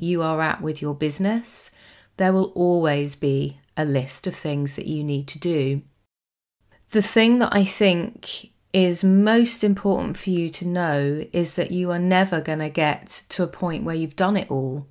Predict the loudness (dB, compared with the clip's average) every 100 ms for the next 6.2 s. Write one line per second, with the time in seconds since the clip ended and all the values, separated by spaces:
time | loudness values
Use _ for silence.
0 | _ -8 0 4 6 6 4 2 0 0
1 | 0 -2 -2 0 2 2 0 0 2 2
2 | 2 0 0 0 2 0 -2 -4 -8 -2
3 | 0 0 -2 -2 -2 -2 -2 -4 -2 -2
4 | -2 -6 -4 -4 -4 -6 -6 -6 -4 -6
5 | -4 -6 -6 -6 -6 -4 -4 -4 -6 -8
6 | -12